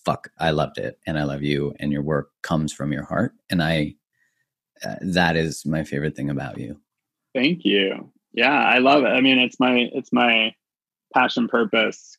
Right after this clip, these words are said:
Speaker 2: calling, you know, vocation. So it's just, it is who I am, and I love doing it, and, and, and it draws such amazing human beings like
Speaker 1: It
Speaker 2: yourself.
Speaker 1: does.
Speaker 2: And one next to the other, next to the other, it just, in that shared,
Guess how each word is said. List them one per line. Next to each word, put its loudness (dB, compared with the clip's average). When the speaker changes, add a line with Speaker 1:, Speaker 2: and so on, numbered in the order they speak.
Speaker 2:
calling, 0
you -2
know, 2
vocation. 0
So 0
it's -6
just, -2
it 2
is 2
who 4
I 4
am, 2
and 2
I 6
love 2
doing 6
it, 4
and, 2
and, 0
and 0
it -4
draws 4
such 0
amazing 4
human 6
beings 6
like 2
Speaker 1:
It 2
Speaker 2:
yourself. 4
Speaker 1:
does. -18
Speaker 2:
And 6
one 6
next 0
to 2
the 6
other, 4
next -2
to -4
the 4
other, 2
it 0
just, 0
in 2
that 2
shared, 2